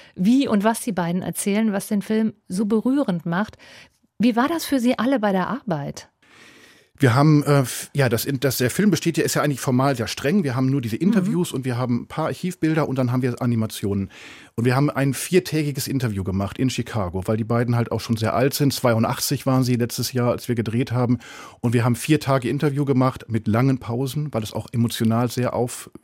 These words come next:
Speaker 2: aufrührend war für, für beide und für uns auch. Haben immer wieder lange Pausen gemacht, sind Mittagessen gegangen, haben dann wieder eine Stunde aufgenommen und so weiter. Genau, und, ähm,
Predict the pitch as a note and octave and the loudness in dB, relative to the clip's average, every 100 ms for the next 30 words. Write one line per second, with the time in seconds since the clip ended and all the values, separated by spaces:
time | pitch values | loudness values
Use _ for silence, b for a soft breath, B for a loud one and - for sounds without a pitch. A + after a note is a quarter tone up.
0 | - - - - _ A2 C3 A#2+ C3+ B2 | -20 -20 -20 -20 _ -2 -2 0 2 4
1 | A2+ A#2 B2 - B2+ - A2 F#2+ C3+ C3 | 2 2 2 0 -2 -2 0 0 2 0
2 | A#2+ - B2 B2 - A#2 D3 - B B | 0 0 0 0 0 2 2 -2 B B
3 | B B A#2 E3 D3 C#3+ B2+ C3 B2 B2+ | B B 0 4 4 4 4 2 0 0
4 | B2+ B2 A#2+ A#2+ A2+ C3+ B2 B2+ A#2+ B2 | -2 -2 0 0 0 0 0 0 0 -2
5 | - B2 A#2 A#2+ B2 C3 B2 B2+ B2+ - | 0 2 2 2 2 2 2 0 0 0
6 | C3 B2 A2+ A#2 - A2 A2+ A2+ A#2+ A#2 | 0 0 0 -2 0 0 2 0 0 -4
7 | G#2 A2 C3+ b b b b b b b | -4 -4 -4 b b b b b b b
8 | b b b b b - F#3+ F#2 D3 C#3+ | b b b b b 2 2 4 2 4
9 | D3 C#3 C3+ C#3 | 6 4 4 2